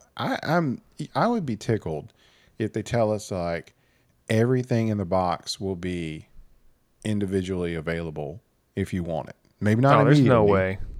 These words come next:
Speaker 2: There's no way they would do that because
Speaker 1: You
Speaker 2: they
Speaker 1: don't
Speaker 2: want
Speaker 1: think
Speaker 2: you to
Speaker 1: so?
Speaker 2: buy the box, right?
Speaker 1: Well, uh, that's true. That's true. 'Cause I just don't need it. Uh, well,
Speaker 2: <laughs>
Speaker 1: all right, that's a lie.
Speaker 2: This is not about
Speaker 1: Yeah.
Speaker 2: need, all right? And
Speaker 1: <laughs>
Speaker 2: n-, none of this in-,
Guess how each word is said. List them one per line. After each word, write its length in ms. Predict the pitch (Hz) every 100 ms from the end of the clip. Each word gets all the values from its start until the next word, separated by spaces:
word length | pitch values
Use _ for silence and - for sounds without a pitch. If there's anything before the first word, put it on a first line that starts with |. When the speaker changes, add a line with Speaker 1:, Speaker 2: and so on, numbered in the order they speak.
| -
Speaker 2:
There's 160 | 175 151
no 160 | 123
way 180 | 110 104
they 120 | 101
would 160 | 98 95
do 180 | 101 98
that 380 | 95 98 -
because 340 | - 120 135 123
Speaker 1:
You 60 |
Speaker 2:
they 40 | 135
Speaker 1:
don't 60 | 139
Speaker 2:
want 120 | 143
Speaker 1:
think 40 |
Speaker 2:
you 120 | 151 143
to 0 |
Speaker 1:
so? 40 |
Speaker 2:
buy 140 | 147 143
the 80 | 151
box, 580 | 208 - - - - -
right? 200 | 120 123
Speaker 1:
Well, 400 | 160 175 170 165
uh, 160 | 147 143
that's 180 | 143 143
true. 460 | - 98 92 95 87
That's 200 | 107 -
true. 400 | - 78 73 71 - - - - - - _
'Cause 160 | - 131
I 80 | 170
just 180 | 202
don't 200 | - 190 127
need 220 | 170 220
it. 180 | 90 - _ _ -
Uh, 120 | 101
well, 180 | 104 - - - - - - - -
Speaker 2:
<laughs> 80 | 185 - - _ _ -
Speaker 1:
all 80 | -
right, 260 | 78 69
that's 200 | 71 85
a 40 | -
lie. 340 | 69 71 73 - _
Speaker 2:
This 160 | 185 196
is 120 | 180
not 180 | 180 165
about 280 | 143 139 113
Speaker 1:
Yeah. 60 | 113
Speaker 2:
need, 460 | 113 104 101 110 - -
all 60 |
right? 260 | 117 123 127
And 200 | 135 143
Speaker 1:
<laughs> 200 | - 131
Speaker 2:
n-, 160 | 151 -
none 240 | 139 143 190
of 120 | 175
this 220 | 160 -
in-, 180 | 135